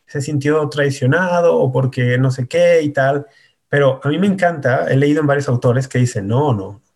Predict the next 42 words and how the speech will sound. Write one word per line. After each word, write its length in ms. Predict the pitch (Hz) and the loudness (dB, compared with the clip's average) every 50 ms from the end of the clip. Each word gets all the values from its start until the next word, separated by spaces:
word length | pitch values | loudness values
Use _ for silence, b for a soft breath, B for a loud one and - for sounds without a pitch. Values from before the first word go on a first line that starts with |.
| _ _ _ - | _ _ _ -14
no 100 | 117 107 | -12 -12
es, 140 | 110 - - | -10 -6 -4
no 140 | 120 117 | -2 0
va 100 | 127 131 | 0 -2
por 160 | 127 113 104 110 | -2 -4 -6 -6
ahí. 220 | 104 110 120 110 | -4 -4 -4 -4
Es 100 | 107 117 | -6 -6
que 100 | - 143 | -6 -6
José 400 | 127 - 120 107 - 113 110 120 120 | -4 -2 -4 -2 -2 -2 -2 -2 -2
se 80 | 139 127 | -4 -2
sintió 540 | - 123 107 104 - 110 107 117 - - _ _ _ _ _ _ _ _ _ _ _ _ - - - - _ _ _ _ _ _ _ - | -2 -2 -4 -2 -2 -2 -2 -2 -4 -8 _ _ _ _ _ _ _ _ _ _ _ _ -20 -20 -20 -20 _ _ _ _ _ _ _ -16
sobrecogido 1080 | - - 143 131 127 127 120 120 120 - 117 113 110 - - 147 143 135 139 147 139 | -8 -2 0 2 2 2 0 0 -2 -4 -6 -8 -6 -4 -2 0 2 2 2 2 0
por 180 | 135 139 127 117 | 0 0 0 2
la 100 | 113 113 | 2 2
dimensión 720 | 113 117 110 110 110 110 110 110 113 - 120 117 127 139 | 2 2 2 2 2 2 0 -2 -2 0 0 2 2 2
de 140 | 143 139 135 | 2 2 2
esto, 400 | 131 127 - - - 123 - - B B B B B B B B B B B B B | 0 0 -2 -4 -4 -4 -4 -6 B B B B B B B B B B B B B
que 120 | - 135 | 0 2
dijo, 280 | 131 135 135 139 - 113 | 2 2 2 0 0 2
'No, 180 | 117 127 147 147 | 2 2 2 2
yo, 220 | 143 143 143 139 | 2 2 2 2
yo, 160 | 135 139 135 131 - - | 2 2 0 -2 -4 -6
yo, 260 | 117 120 120 123 123 120 | -2 -2 0 0 0 0
yo 240 | 117 113 117 123 | 0 2 2 4
en 100 | 131 135 | 4 2
esta 160 | 135 131 - 143 | 2 0 -2 -4
historia 300 | 127 - 139 131 139 131 | -4 0 0 2 2 4
no, 260 | 127 127 113 110 110 | 2 2 0 0 -2
no, 180 | 110 110 - - | -4 -6 -6 -8
esto 220 | 117 - - 143 | -10 -8 -4 -2
es 40 | 139 | -2
demasiado 520 | 147 143 135 127 - - 135 131 135 127 | 0 0 0 -2 0 0 0 2 2 2
para 140 | - 131 120 | 2 0 2
mí, 120 | 127 139 143 | 2 0 2
no 120 | 143 139 | 0 0
soy 240 | 131 - 135 127 127 | 0 0 2 2 4
digno'". 680 | 123 131 160 170 135 160 160 151 151 156 160 170 - b b b b b b b | 2 2 0 -2 -2 -4 -4 -4 -4 -4 -6 -8 -10 b b b b b b b
Era 180 | - 123 147 143 | -2 -2 -2 0
tan 140 | - 147 147 | 0 0 2
humilde 380 | 147 147 156 151 147 151 165 | 2 2 2 2 2 0 0
que, 220 | - 139 127 127 - | 0 -2 -4 -2 -2
y, 160 | 135 131 127 | 0 0 0